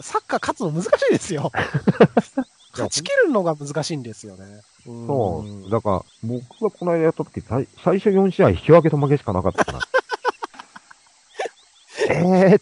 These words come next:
Speaker 2: ていう。
Speaker 1: <laughs> 一緒に参加したペガさんっていう方が、
Speaker 2: はいはい。
Speaker 1: で、トーナメント週で、まあ、トーナメントがあり、その後にリーグ戦がありっていう、まあ、過酷な日程の週があったんですね。
Speaker 2: はいはい。
Speaker 1: で、点数稼げてなかっ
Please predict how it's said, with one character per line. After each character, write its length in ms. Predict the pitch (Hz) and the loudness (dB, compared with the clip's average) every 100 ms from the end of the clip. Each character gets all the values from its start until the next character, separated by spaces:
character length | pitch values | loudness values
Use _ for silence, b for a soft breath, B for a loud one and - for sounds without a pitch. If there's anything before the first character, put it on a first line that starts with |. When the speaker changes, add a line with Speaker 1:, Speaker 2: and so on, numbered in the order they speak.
| _ | _
Speaker 2:
て 80 | 113 | -2
い 280 | 92 90 107 | 0 2 0
う。 140 | - - 185 - | 0 0 0 0
Speaker 1:
<laughs> 360 | 240 180 - - | -4 -6 -12 -10
一 100 | 160 | -6
緒 180 | - 247 | -2 -2
に 300 | 226 202 190 | 0 0 2
参 220 | 208 175 | 2 0
加 180 | - 220 | 0 -2
し 140 | - | 0
た 160 | 175 180 | -2 -2
ペ 180 | - | -2
ガ 100 | 170 | -4
さ 220 | 185 220 208 | -2 -4 -6
ん 100 | 208 | -8
っ 20 | |
て 120 | - | -8
い 40 | 190 | -4
う 40 | |
方 220 | 196 196 | 0 0
が、 100 | 151 | -2
Speaker 2:
は 120 | 110 95 | -2 -4
い 80 | |
は 140 | 71 69 | -6 -10
い。 100 | 64 _ _ | -12 _ _
Speaker 1:
で、 240 | 156 127 113 | -6 -6 -6
ト 180 | 302 311 | -4 0
ー 40 | |
ナ 120 | 311 | 0
メ 180 | 311 302 | 0 0
ン 80 | 294 | -2
ト 120 | 330 | -4
週 280 | - 156 131 | -4 -4 -4
で、 360 | 135 139 110 117 - 117 117 147 - | -4 -6 -6 -12 -16 -12 -6 -6 -2
ま 100 | 190 | -2
あ、 20 | |
ト 120 | - | -2
ー 100 | 262 | 0
ナ 120 | 269 226 | 2 4
メ 120 | 156 | 2
ン 80 | 139 | 0
ト 140 | 131 | -6
が 140 | 123 | -6
あ 60 | 131 | -6
り、 80 | 123 | -4
そ 120 | 202 | 0
の 80 | 233 | 2
後 160 | 240 | 2
に 100 | 143 | -2
リ 140 | 135 139 | -2 -2
ー 20 | |
グ 80 | 135 | -2
戦 220 | 147 127 | -4 -4
が 100 | 127 | -6
あ 40 | |
り 80 | 117 | -8
っ 20 | |
て 160 | 113 120 | -10 -12
い 40 | |
う、 20 | 131 | -2
ま 100 | 190 | 0
あ、 20 | - - _ | -2 -8 _
過 100 | 247 | -2
酷 240 | - 311 302 | 0 0 2
な 120 | 302 | 2
日 180 | 262 - | 2 0
程 180 | 254 | -2
の 60 | 240 | -2
週 180 | - 165 | -2 -4
が 80 | 117 | -6
あ 40 | |
っ 20 | - | -10
た 80 | 95 | -16
ん 40 | |
で 60 | - | -16
す 100 | 107 | -16
ね。 140 | 113 B B | -16 B B
Speaker 2:
は 100 | 117 | -2
い 100 | 80 | -2
は 60 | 62 | 0
い。 40 | |
Speaker 1:
で、 160 | 214 160 - - | 0 0 -4 -4
点 140 | 202 | -4
数 100 | 190 | -4
稼 320 | - 151 185 | -6 -6 -2
げ 80 | 190 | -2
て 120 | - | -2
な 120 | 135 | -4
か 100 | |
っ 40 | 165 | -4